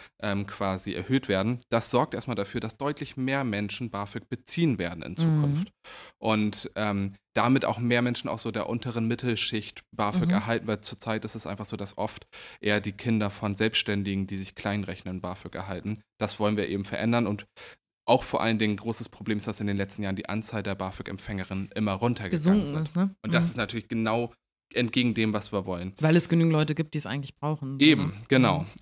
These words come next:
Speaker 1: Und, ähm, damit schaffen wir also mit dieser Freibetragserhöhung hier n-, eine große Veränderung.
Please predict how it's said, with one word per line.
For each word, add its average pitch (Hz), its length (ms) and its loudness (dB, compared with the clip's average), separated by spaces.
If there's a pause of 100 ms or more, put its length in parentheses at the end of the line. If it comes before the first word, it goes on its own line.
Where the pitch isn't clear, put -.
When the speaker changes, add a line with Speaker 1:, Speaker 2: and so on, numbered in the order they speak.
Speaker 1:
Und, 131 520 6
ähm, 117 200 4
damit 127 260 6
schaffen 135 220 0
wir 98 80 4
also 117 140 2
mit 117 140 2
dieser 110 260 2
Freibetragserhöhung 110 1200 0
hier 107 460 0
n-, 104 400 0
eine 107 160 0
große 120 300 -2
Veränderung. 135 680 2